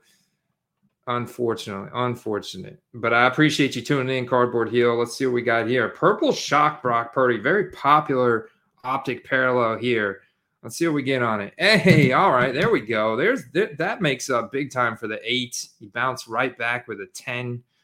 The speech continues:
on the purple shock. You'd love to see that. Now, this, this optic, um, Joe Burrow is from Chronicles, but as an insert, it's actually pretty rare. This L S U,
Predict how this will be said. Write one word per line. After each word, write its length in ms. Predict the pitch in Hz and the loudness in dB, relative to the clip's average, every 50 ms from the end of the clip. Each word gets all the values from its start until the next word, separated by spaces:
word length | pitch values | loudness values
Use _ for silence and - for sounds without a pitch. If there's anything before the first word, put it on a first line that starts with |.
| _ _ _ | _ _ _
on 140 | - 107 104 | -10 -8 -8
the 80 | 101 | -8
purple 400 | 95 - - 131 127 123 120 110 | -10 -4 -2 -2 -2 -2 -4 -8
shock. 560 | 110 - - - 123 120 120 123 135 - - - - _ _ _ _ _ _ _ _ _ _ _ _ | -8 -8 -8 -4 0 2 2 2 2 0 -4 -12 -20 _ _ _ _ _ _ _ _ _ _ _ _
You'd 140 | 104 104 110 | -14 -10 -6
love 320 | 113 127 135 139 131 117 | -2 0 0 0 0 -2
to 80 | 110 104 | -4 -8
see 240 | - - 117 110 101 | -8 -8 -10 -8 -6
that. 360 | 107 110 107 101 92 - - _ _ _ _ _ _ _ _ | -4 -4 -2 -4 -4 -6 -10 _ _ _ _ _ _ _ _
Now, 180 | 120 120 123 123 | -2 -2 0 2
this, 400 | 123 175 220 269 262 - - - | 4 4 2 2 0 -4 -8 -10
this 380 | 135 120 151 202 254 - - - - | -4 0 2 2 2 2 -2 -6 -6
optic, 640 | 175 175 190 190 185 - 180 160 151 151 - - - _ _ | -4 -2 -2 -4 0 2 2 2 2 0 -4 -10 -20 _ _
um, 720 | - 147 135 131 127 123 123 117 117 113 110 107 104 107 113 | -6 -4 -2 -2 -2 -2 -2 -2 -2 -4 -4 -6 -8 -10 -6
Joe 280 | 107 127 135 143 143 | -2 0 2 2 2
Burrow 260 | 123 135 143 143 139 131 | 2 4 4 4 4 2
is 100 | 123 - | 0 -2
from 220 | - 127 113 110 | -4 -6 -6 -6
Chronicles, 1040 | - - - - 143 160 180 180 156 123 - 113 107 101 101 101 - - - _ _ _ _ _ _ _ | -10 -12 -6 -4 0 0 2 0 0 -2 -4 -6 -8 -8 -8 -10 -12 -16 -20 _ _ _ _ _ _ _
but 400 | - 110 131 135 135 131 127 - - | -4 0 2 2 2 2 0 -2 0
as 240 | 139 160 175 185 160 | 2 2 2 2 2
an 140 | 143 131 127 | 0 -2 -2
insert, 500 | - 190 233 262 - - - 131 117 110 | -2 -4 -4 -4 -4 -2 0 0 0 0
it's 160 | 120 120 - | -2 -6 -6
actually 380 | 180 214 247 - - 320 294 214 | -8 -8 -8 -6 -4 -4 -4 -4
pretty 400 | - - - - 214 202 156 120 | -6 -10 -6 -4 -2 -2 -2 -4
rare. 400 | 117 127 160 180 165 131 120 117 | -2 0 2 2 2 2 2 0
This 220 | 117 120 120 - - | 0 -4 -6 -4 -2
L 180 | 143 147 147 | -2 0 0
S 200 | 143 139 - - | -2 -4 -6 -8
U, 340 | 143 139 139 139 135 127 123 | -6 -4 -2 -2 -4 -4 -6